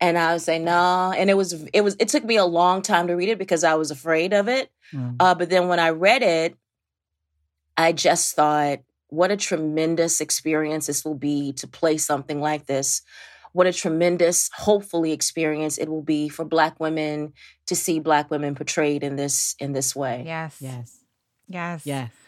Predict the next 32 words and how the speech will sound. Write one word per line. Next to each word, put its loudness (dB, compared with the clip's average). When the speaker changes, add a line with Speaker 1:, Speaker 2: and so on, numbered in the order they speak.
Speaker 2:
I 2
know, 6
we're 4
Speaker 3:
Amazing. 4
Speaker 2:
both -6
just -2
like, 6
"Yes." 8
Speaker 3:
<laughs> -
Speaker 2:
Yeah, 8
<laughs> 8
like, 6
we 4
can't 6
stop 4
saying 2
yes 2
because 0
it 6
really 4
did 0
feel 4
that 2
way -2
for -6
me. 0
Um, -2
that 2
connection -2
between -2
episode -6
seven, -6